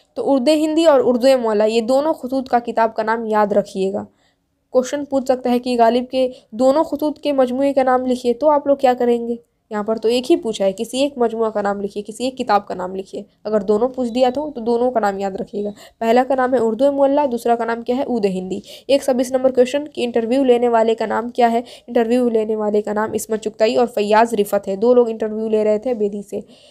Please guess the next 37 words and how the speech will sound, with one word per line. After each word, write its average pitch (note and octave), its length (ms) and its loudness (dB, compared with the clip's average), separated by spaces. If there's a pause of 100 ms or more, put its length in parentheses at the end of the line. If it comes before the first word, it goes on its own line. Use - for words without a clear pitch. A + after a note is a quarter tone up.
(220)
एक C#4 140 4
सौ C4+ 100 4
इक्कीस C4+ 320 4
नंबर C4+ 180 2
क्वेश्चन C4 340 -2
कि C#4+ 160 -8
शहबाज B3+ 500 2
की C4+ 160 -6
पैदाइश, A3 520 0 (300)
शहबाज G#3+ 480 2
की B3 160 -6
पैदाइश G#3 540 2 (100)
कब B3+ 160 2
और A3 120 6
कहाँ G3 300 -4
हुई? F3+ 220 -6 (360)
अठारह G#3 300 -2
सौ G#3+ 80 -4
साठ G#3+ 260 -2
ईस्वी A#3+ 240 -6
के B3 100 -2
आसपास B3 460 2 (300)
सर C4+ 160 2
मेरा A3+ 240 4
बाढ़ G#3+ 260 4
बिहार G#3 420 -2
में A#3 240 -2 (200)
इनकी G#3 240 -6
पैदाइश G3 420 -2
हुई F#3 100 -2
थी। D#3+ 180 -12 (220)
उमराव C4 300 6
जान C4+ 460 2
आधा A3 340 2
नावल A3 340 -2
किसने A#3+ 340 -4
लिखा? F#3+ 320 -6